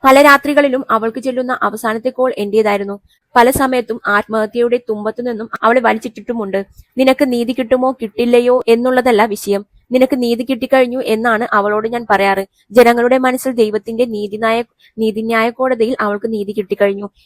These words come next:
എന്ത് വില കൊടുത്തും വാങ്ങാൻ കഴിയുന്ന നീതിന്യായ വ്യവസ്ഥ ഉണ്ടാവുമ്പോൾ അവിടെ നീതി കിട്ടുമോ എന്ന് എനിക്കറിയില്ല.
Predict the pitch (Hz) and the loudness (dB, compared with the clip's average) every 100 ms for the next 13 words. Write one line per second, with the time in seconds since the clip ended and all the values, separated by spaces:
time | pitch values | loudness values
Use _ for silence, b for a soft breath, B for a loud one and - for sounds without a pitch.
0 | - 233 247 240 233 240 247 269 254 233 | -2 0 0 0 2 2 -2 -4 0 2
1 | 214 233 240 247 240 247 208 202 220 226 | 2 0 -2 -2 -2 -6 -8 -8 -6 -4
2 | 233 240 233 - 240 233 240 226 214 - | -4 -4 -6 -6 -4 0 0 0 -4 -6
3 | B B 208 214 226 208 220 233 220 233 | B B -2 -2 -6 -8 -10 -14 -10 -6
4 | 247 240 240 202 196 196 190 190 | -6 -6 -8 -6 -6 -2 -2 -4